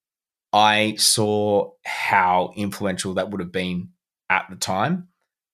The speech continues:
For now, I was like, "Ah, it's run the mill for a very well-written story in a game."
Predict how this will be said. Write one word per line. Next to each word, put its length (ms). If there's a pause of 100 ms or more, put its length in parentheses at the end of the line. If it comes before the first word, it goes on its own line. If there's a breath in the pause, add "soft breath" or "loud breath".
For 120
now, 520
I 160
was 160
like, 300 (140)
"Ah, 300 (220)
it's 680
run 260
the 60
mill 360
for 320
a 120
very 320
well-written 680
story 680 (120)
in 280
a 60
game." 360